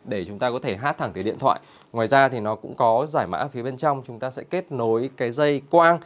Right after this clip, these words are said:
từ T V vào A P Audio K chín nghìn chín Mark hai để ca hát thẳng luôn trên YouTube mà có thể thậm chí là không cần sử dụng thêm các cái đầu karaoke bên ngoài.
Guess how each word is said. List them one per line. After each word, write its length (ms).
từ 100
T 80
V 40
vào 260
A 180
P 60
Audio 440
K 280
chín 200
nghìn 120
chín 200
Mark 120
hai 220
để 200
ca 80
hát 280
thẳng 200
luôn 200
trên 180
YouTube 360
mà 160
có 140
thể 260
thậm 140
chí 180
là 100
không 180
cần 160
sử 180
dụng 220
thêm 240
các 160
cái 100
đầu 180
karaoke 440
bên 180
ngoài. 220